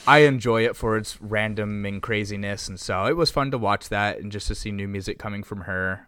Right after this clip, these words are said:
Um, wasn't, you know, the best song in the world, but that's fine. For me, for her, it's, like, all about the performance and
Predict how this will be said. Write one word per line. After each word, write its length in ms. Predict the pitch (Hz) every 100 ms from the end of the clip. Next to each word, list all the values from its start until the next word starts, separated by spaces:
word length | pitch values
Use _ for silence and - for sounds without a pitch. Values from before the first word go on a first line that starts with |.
| -
Um, 340 | 92 92 90
wasn't, 300 | 107 107 -
you 60 | 113
know, 80 | 101
the 40 | 98
best 220 | 98 -
song 200 | 98 92
in 60 | 90
the 80 |
world, 280 | 87 90 87 -
but 240 | 92 -
that's 260 | 98 95 - _
fine. 340 | 95 85 87
For 160 | - 101
me, 320 | 104 104 101
for 220 | - 90
her, 240 | 98 95
it's, 320 | 90 - 92 -
like, 180 | 90
all 120 | 82 92
about 240 | 90 73
the 60 | -
performance 640 | 95 - 87 87 69 -
and 380 | 85 85 85